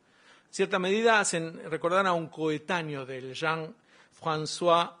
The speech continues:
Steiner, Steiner, como quieran, que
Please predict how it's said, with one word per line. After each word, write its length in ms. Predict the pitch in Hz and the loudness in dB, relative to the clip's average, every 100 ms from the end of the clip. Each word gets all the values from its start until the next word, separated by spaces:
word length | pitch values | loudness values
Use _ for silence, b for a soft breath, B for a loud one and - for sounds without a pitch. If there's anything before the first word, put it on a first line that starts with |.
| _ | _
Steiner, 920 | - - - 208 185 160 147 131 113 117 | -4 -2 0 2 2 2 -4 -8 -10 -18
Steiner, 680 | - - 135 139 143 139 113 _ | -16 -12 -10 -10 -10 -10 -12 _
como 160 | 127 | -20
quieran, 260 | 120 139 120 _ _ _ b b b b b b b b _ - | -16 -16 -18 _ _ _ b b b b b b b b _ -14
que 200 | 156 | -14